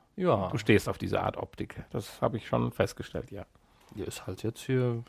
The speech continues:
Speaker 1: Standard, Cell-Shading,
Speaker 2: Mhm.
Speaker 1: Grafik. Ist
Speaker 2: Genau.
Speaker 1: jetzt, aber das kann man mögen, kann man aber auch nicht mögen.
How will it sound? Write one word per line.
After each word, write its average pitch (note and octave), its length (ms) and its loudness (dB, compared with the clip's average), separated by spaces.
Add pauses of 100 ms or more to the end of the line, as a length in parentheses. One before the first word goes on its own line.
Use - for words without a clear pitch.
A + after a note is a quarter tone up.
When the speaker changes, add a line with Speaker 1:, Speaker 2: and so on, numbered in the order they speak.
(520)
Speaker 1:
Standard, C#3 720 2 (340)
Cell-Shading, G#2+ 960 2 (280)
Speaker 2:
Mhm. B2+ 160 6
Speaker 1:
Grafik. - 500 0
Ist - 140 -14
Speaker 2:
Genau. A2+ 300 4
Speaker 1:
jetzt, - 1080 -16
aber - 240 0
das - 460 -12 (100)
kann - 180 -4
man G2 160 2
mögen, G2+ 320 4
kann B2 160 2
man A#2 100 4
aber G#2+ 160 2
auch F#2 100 -6
nicht G2+ 260 -2
mögen. C3+ 400 0